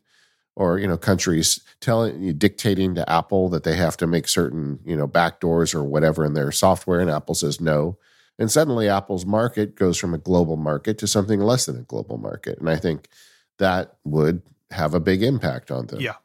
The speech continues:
Speaker 1: So, um, th-, th-, there are all sorts of things out there, but I feel like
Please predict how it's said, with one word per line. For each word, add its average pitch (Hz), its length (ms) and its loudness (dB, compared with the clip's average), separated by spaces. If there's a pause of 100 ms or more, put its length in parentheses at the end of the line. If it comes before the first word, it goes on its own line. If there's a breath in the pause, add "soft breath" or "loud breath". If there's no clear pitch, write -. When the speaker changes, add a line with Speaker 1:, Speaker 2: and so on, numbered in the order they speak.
Speaker 1:
So, 82 440 2 (600 soft breath)
um, 90 320 -2
th-, 135 180 0
th-, 190 200 -2
there 190 140 -2
are 170 100 2
all 156 160 0
sorts 151 240 -4
of 120 100 -2
things 104 240 0
out 90 260 2
there, 78 160 2
but - 160 -8
I 107 60 2
feel 196 180 0
like 123 320 0